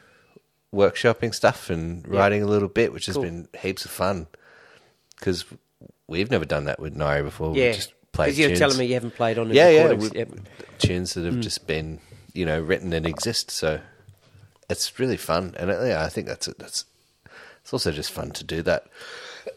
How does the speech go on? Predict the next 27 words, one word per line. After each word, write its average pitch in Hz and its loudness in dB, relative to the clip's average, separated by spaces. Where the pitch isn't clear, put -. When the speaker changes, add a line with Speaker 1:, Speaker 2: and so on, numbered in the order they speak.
Speaker 1:
<coughs> 208 6
Yeah. 95 0
Speaker 2:
So, 180 6
um, 160 4
so 165 6
her, 190 8
her, 165 8
uh, 131 0
previously 139 4
recorded 123 2
stuff. - -8
Speaker 1:
Mm-hmm. 90 -8
Speaker 2:
So 131 4
who's 139 2
playing 127 2
drums 117 0
on 107 -2
those? 107 -4
Speaker 1:
So 120 8
Speaker 2:
Is 120 8
it 120 10
those, 117 8
Speaker 1:
on - -10
Speaker 2:
the 147 -2
guys 131 2
you 127 0
would, 117 -4